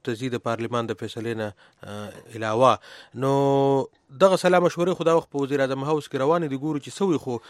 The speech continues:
که د پارلمان خلاف ځي، نو، آه، نواز شریف ته به په پارلمان کې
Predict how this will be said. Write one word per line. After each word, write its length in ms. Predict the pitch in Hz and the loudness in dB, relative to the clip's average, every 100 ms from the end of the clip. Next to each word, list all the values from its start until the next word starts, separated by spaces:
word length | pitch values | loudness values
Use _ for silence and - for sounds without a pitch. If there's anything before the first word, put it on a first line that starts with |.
| - - | -20 -6
که 60 | 143 | -2
د 80 | |
پارلمان 520 | 143 151 151 165 202 180 | 4 4 4 6 6 4
خلاف 340 | 170 180 175 | 2 4 4
ځي، 200 | 165 202 | 2 -2
نو، 260 | 175 143 127 _ _ | 2 0 -2 _ _
آه، 380 | - 120 127 123 - | -8 -4 -4 -4 -6
نواز 220 | 135 135 | 0 0
شریف 200 | - 156 175 | 0 -4 -2
ته 120 | 151 | -4
به 80 | 135 | -4
په 120 | 120 | -6
پارلمان 600 | - 123 123 127 151 165 | -4 -4 -2 2 2 2
کې 140 | - | -4